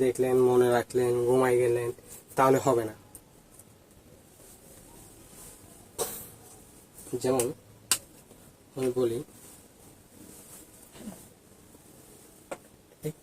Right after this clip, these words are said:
ক্লাসের মধ্যে সব কিছু ইম্পর্টেন্ট জিনিস আজকের ক্লাসটা।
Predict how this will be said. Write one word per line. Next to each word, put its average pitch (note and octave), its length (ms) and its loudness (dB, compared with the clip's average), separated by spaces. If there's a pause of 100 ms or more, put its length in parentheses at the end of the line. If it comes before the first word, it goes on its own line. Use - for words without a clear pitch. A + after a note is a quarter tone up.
(140)
ক্লাসের F3+ 460 4
মধ্যে E3+ 240 6 (540)
সব F#3 200 6 (140)
কিছু G3 240 2 (680)
ইম্পর্টেন্ট C#3 420 2
জিনিস A2+ 200 -2 (160)
আজকের - 320 6
ক্লাসটা। B2+ 380 2